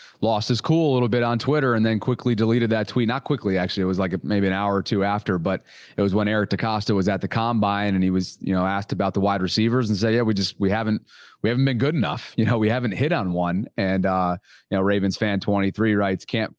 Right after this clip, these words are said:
can't blame your G M publicly and not expect them to add competition at your position." Well, they're gonna, they were gonna add competition regardless, let's be honest, this,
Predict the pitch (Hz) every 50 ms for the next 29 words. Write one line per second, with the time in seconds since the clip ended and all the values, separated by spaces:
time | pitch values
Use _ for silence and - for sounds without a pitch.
0 | _ _ - 131 131 135 123 123 120 123 127 120 117 113 98 92 117 117 113 110
1 | 107 98 - 110 113 107 107 98 - - 101 101 98 95 98 101 101 98 - -
2 | - 104 95 - - 107 101 95 98 82 92 95 92 82 - 101 95 92 98 -
3 | - 104 95 - 101 95 80 76 90 90 - - 85 82 110 104 - - 87 87
4 | 98 98 92 98 123 151 160 156 151 131 120 - - - - - 165 185 180 156
5 | 160 143 127 113 123 120 113 98 - 120 117 107 104 95 - 120 110 - 104 95
6 | 92 90 85 110 107 107 101 90 90 85 85 - - - - _ - - - -
7 | 120 117 90 87 117 110 104 104 95 90 87 87 - - 117 104 92